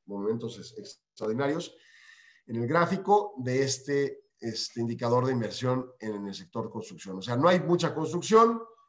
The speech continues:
ya venía en declive desde el dos mil dieciocho, dos mil diecinueve la construcción, y en su caso a nivel nacional encontramos, pues, este contexto difícil de, este,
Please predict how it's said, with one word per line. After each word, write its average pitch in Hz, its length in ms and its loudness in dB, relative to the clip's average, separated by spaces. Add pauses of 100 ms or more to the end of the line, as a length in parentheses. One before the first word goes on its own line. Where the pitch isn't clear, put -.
ya 180 300 6
venía 160 220 4
en 156 60 2
declive 151 400 0
desde 117 280 0
el 107 100 -2
dos 110 160 -4
mil 143 180 0
dieciocho, 156 760 0
dos 113 160 -4
mil 120 140 -4
diecinueve 127 560 0
la 101 140 -4
construcción, 190 640 2 (540)
y 127 120 0
en 123 80 2
su 120 120 -4
caso 147 280 2
a - 20 2
nivel 127 220 2
nacional 139 380 0
encontramos, 147 720 0 (400)
pues, - 400 0
este 123 320 -2
contexto 120 720 -4 (440)
difícil 123 920 -4 (380)
de, 123 640 -2
este, 92 1160 -8